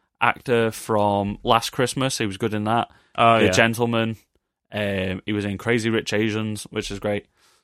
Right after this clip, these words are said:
Speaker 1: So it's good to see him leading a film, like, this big. But I don't really care too much about it. I might go see it 'cause he's in it.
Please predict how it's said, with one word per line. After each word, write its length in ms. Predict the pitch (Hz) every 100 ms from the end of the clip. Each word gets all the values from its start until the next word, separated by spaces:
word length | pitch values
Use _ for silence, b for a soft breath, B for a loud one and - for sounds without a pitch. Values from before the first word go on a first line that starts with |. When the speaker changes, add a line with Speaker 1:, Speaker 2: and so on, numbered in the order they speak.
| _
Speaker 1:
So 140 | 104
it's 140 | 101 -
good 140 | 135
to 60 | -
see 160 | 135
him 400 | 117 123 123 117 - -
leading 480 | 120 120 120 113 113
a 80 | 107
film, 480 | 104 120 117 113 110 _ _ -
like, 300 | 110 90 -
this 160 | 110
big. 320 | - 120 139 - _ _ _ _ _ _ _ _ _ - _ _
But 240 | - 98 - _ -
I 220 | - 139
don't 220 | 107 95
really 240 | 101 98
care 240 | 101 98 98
too 160 | - 101
much 200 | 98 -
about 300 | 101 98 -
it. 160 | 135 _
I 120 | 135
might 240 | 156 220 214
go 140 | 123
see 240 | 107 101 104
it 40 |
'cause 180 | 104 110
he's 200 | 104 95
in 120 | 98
it. 100 | 110